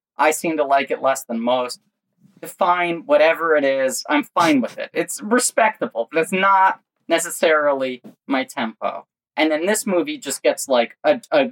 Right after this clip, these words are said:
giant shrug. I don't think about it for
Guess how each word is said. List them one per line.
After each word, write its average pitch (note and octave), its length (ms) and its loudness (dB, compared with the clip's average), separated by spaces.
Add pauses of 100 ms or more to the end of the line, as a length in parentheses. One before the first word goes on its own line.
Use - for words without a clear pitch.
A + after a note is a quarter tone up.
(160)
giant F#3+ 640 0 (120)
shrug. G#2+ 500 -2 (380)
I D3+ 120 0
don't F#3 400 0
think F#3 420 -4
about B2 320 2
it A2+ 220 -10 (340)
for C3+ 260 0